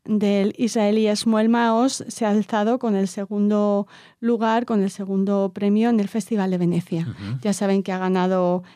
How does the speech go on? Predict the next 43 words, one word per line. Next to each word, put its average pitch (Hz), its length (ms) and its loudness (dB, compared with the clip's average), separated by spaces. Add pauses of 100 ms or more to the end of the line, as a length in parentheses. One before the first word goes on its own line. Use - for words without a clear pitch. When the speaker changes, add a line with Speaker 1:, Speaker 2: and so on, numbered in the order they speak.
Speaker 1:
Guillermo 196 420 0
del 180 180 2
Toro, 208 380 0 (360)
pero 185 520 0
estamos 185 360 -4
muy 214 120 -2
contentos 185 440 0
de 226 120 0
poder 190 260 -4
contarles 202 540 -2
eso, 185 200 -8
que 202 120 -8
Foxtrot 226 580 -6
ha 190 140 -6
sido 208 400 -2
segunda. 180 640 -2 (420)
El 202 440 0
tema 214 220 2
de 214 60 2
la 208 160 0
película 247 720 2
es, 208 240 -2
eh, 190 400 2
bueno, 185 240 2
la 170 220 0
historia 196 560 -2
de 185 100 2
unos 190 260 2
padres 196 360 -2
que 208 100 -4
se 202 80 -4
enfrentan 190 500 0
a 196 120 -2
la, 180 200 0 (440)
a 202 120 -2
la 185 160 -2
pena 208 280 2
por 196 120 -4
la 185 120 0
muerte 190 260 0
de 202 120 2
su 208 160 -4
hijo 214 320 -2